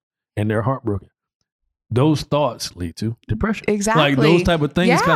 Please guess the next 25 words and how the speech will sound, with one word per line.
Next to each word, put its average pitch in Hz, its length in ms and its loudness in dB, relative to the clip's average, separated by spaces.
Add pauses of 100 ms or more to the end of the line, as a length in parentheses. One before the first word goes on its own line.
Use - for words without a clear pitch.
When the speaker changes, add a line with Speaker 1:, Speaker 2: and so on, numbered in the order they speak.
Speaker 2:
Yeah. 135 80 2
Speaker 1:
lead 160 320 2
to 107 200 -4
it. 92 80 -14 (280)
So, 139 220 0
and 151 140 -2
then 156 80 -2
again, 160 280 0
it's, 135 200 -2
I'm 160 100 -4
not 143 180 -2
saying, 139 280 -4
'cause 123 160 -6
a 127 40 0
lot 139 80 0
of 139 60 -8
people, 120 320 -8 (240)
you 131 80 -4
know, 117 80 0
when 110 140 -4
they 117 120 -6
hear, 110 320 -4 (580)
you 123 80 0
know, 107 120 2
anxiety, 98 720 -4